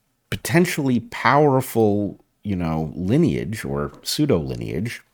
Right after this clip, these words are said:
and it was going to inflame it and cause it to gather. And because it's a majority,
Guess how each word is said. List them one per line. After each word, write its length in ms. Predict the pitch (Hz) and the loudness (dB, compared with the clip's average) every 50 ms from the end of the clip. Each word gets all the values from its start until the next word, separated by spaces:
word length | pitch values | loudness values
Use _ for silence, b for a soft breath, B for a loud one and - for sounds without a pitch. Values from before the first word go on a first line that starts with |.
| _ _ _ _ _ _ _ _ _ _ _ _ _ - | _ _ _ _ _ _ _ _ _ _ _ _ _ 0
and 160 | 104 104 110 | 2 2 2
it 80 | 107 | 2
was 120 | 101 101 - | 0 -2 0
going 220 | - 107 101 101 | 0 0 0 0
to 140 | - 107 - | 0 -2 -4
inflame 580 | 107 101 90 - - - 113 135 151 156 107 87 | -4 -4 -4 -6 -8 -4 0 2 2 4 4 2
it 140 | - B B B B B B B | 0 B B B B B B B
and 180 | - 104 101 98 | -2 0 0 0
cause 280 | - - 120 123 123 104 | 2 4 4 6 6 4
it 100 | 107 - - | 2 0 -2
to 80 | - | -6
gather. 580 | 82 80 87 95 101 113 113 82 67 64 80 - | -6 0 2 4 6 6 6 4 2 -2 -4 -4
And 200 | - - 92 90 | -6 -4 -4 -2
because 300 | 87 87 - - 113 110 | -2 -2 0 0 0 0
it's 120 | 107 - | 0 0
a 40 | 110 | 0
majority, 800 | 101 92 87 78 80 82 92 107 127 120 101 80 76 82 98 107 | 0 0 0 -2 0 2 4 6 6 6 6 4 4 0 -2 -2